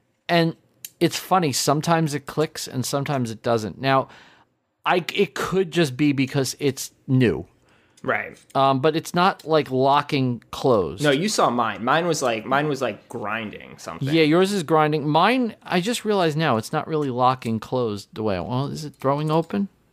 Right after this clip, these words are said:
Speaker 1: No, it's not throwing open. It's just very, I might have loosened it a little too much. That, it took me a really long time. This is
Speaker 2: No.
Speaker 1: the one thing I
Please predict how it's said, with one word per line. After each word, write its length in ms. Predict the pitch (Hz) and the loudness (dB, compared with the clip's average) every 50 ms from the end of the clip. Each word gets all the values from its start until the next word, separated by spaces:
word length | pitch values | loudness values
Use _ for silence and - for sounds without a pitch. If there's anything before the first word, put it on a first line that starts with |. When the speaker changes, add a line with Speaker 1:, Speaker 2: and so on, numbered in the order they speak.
| _ _ 202 - | _ _ -8 -2
Speaker 1:
No, 180 | 156 151 123 120 | 0 2 2 2
it's 100 | 127 - | 2 0
not 180 | 160 147 - - | -2 -4 -2 -2
throwing 280 | 143 131 127 120 123 | -2 -2 0 0 0
open. 260 | 131 131 127 - 101 | 0 0 0 -2 -4
It's 140 | 110 107 - | -4 -4 -4
just 160 | - 113 101 | -6 -6 -2
very, 340 | 110 120 117 113 117 113 117 - _ - - - - - - - - - | 2 2 4 4 2 0 -2 -8 _ -18 -18 -18 -16 -16 -18 -18 -6 0
I 80 | 160 156 | 2 4
might 160 | 170 165 147 | 4 4 4
have 100 | 131 120 | 2 2
loosened 400 | 123 135 131 - - 120 113 110 | 2 2 0 0 -2 -2 -2 -2
it 80 | 104 | -2
a 40 | 113 | -2
little 240 | 113 117 117 120 113 | -2 -2 -2 -2 -4
too 180 | - - 127 117 | -4 -4 -4 -2
much. 320 | 117 113 107 - - - | 0 -2 -2 -2 -4 0
That, 340 | 175 170 151 - 147 147 147 | 2 2 2 2 -4 -6 -2
it 140 | 156 196 - | -2 0 2
took 160 | 247 269 254 | 2 0 0
me 140 | 294 294 240 | 0 0 0
a 60 | 165 | 0
really 400 | 139 131 139 147 156 156 160 156 | 2 2 2 2 2 2 2 2
long 240 | 143 143 135 135 127 | 2 2 2 2 0
time. 200 | 127 135 135 127 | 0 0 0 0
This 100 | 143 156 | 0 0
is 60 | 165 156 | 0 0
Speaker 2:
No. 0 | |
Speaker 1:
the 60 | 143 | 0
one 180 | 135 139 135 127 | 0 0 0 0
thing 160 | 139 120 113 | -2 -2 0
I 140 | 107 101 | -2 -2